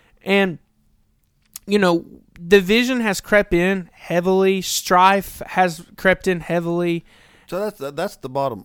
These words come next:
Speaker 2: Um, when
Speaker 1: Yeah.
Speaker 2: we talk about th-, this concept, i-, it's not, i-, i-, again, uh, uh, uh, uh, an invasion of privacy or any of that, uh, secular, uh, m-,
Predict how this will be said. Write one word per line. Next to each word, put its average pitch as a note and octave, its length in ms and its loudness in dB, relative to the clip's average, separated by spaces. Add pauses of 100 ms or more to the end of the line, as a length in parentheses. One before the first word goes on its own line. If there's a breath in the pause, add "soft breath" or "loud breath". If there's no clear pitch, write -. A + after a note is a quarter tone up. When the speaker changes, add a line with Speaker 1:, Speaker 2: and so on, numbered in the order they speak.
Speaker 2:
Um, C3+ 120 -12
when C3 80 -6
Speaker 1:
Yeah. D#3+ 160 0
Speaker 2:
we G#3 100 -4
talk F#3 240 -6
about B2+ 460 -6
th-, A2 180 -18
this B2+ 480 -10
concept, A#2+ 800 -10 (680)
i-, C3+ 140 -8
it's F3 240 -4
not, E3 320 -2 (260)
i-, - 40 -14 (100)
i-, - 160 -20 (260)
again, B2+ 600 -8 (640)
uh, B2 220 -10
uh, A2+ 200 -12
uh, G2+ 240 -10
uh, F#2+ 80 -18 (120)
an G#2+ 100 -14
invasion G#2 440 -8
of A2 120 -14
privacy A#2+ 680 -6
or F#2+ 260 -10
any C#3 220 -6
of A#2 140 -8
that, A2+ 280 -8 (640)
uh, G2 260 -12 (800)
secular, A2 640 -10 (400)
uh, F#2 300 -12
m-, F#2+ 140 -16